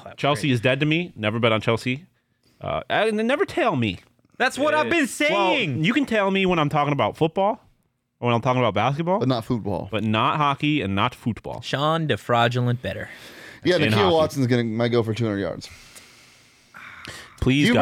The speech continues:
Speaker 3: remember
Speaker 1: Let's
Speaker 3: what
Speaker 1: say, let's, let's, let's go in hypothetical land real quick.
Speaker 3: No.
Speaker 1: Yes, we're gonna do that. We're gonna jump in.
Speaker 2: Just touchdown in
Speaker 1: Okay, we're gonna take a sound bath.
Speaker 2: hypothetical town.
Speaker 1: Um, so let's say he does go for two hundred yards.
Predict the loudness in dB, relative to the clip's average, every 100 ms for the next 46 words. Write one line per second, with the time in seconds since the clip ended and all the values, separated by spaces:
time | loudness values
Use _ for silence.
0 | 4 4 4 2 2 -2 0 -2 -2 -6
1 | 0 0 2 2 4 2 2 0 -2 -2
2 | -6 -8 -12 -14 -18 -20 _ -4 -2 -2
3 | -8 _ _ _ -6 -4 0 2 2 2
4 | -2 -6 -6 0 2 2 2 2 0 -6
5 | -6 -4 -2 -4 -4 -4 0 0 0 -6
6 | _ 0 2 2 -2 0 0 0 -2 -4
7 | -2 -2 -2 -4 -4 0 0 2 2 0
8 | -4 -10 _ -18 -4 -2 -2 -6 _ _
9 | _ _ _ -2 -2 0 0 0 0 0
10 | 2 -2 -2 -4 -4 -4 -4 -6 -8 -12
11 | -14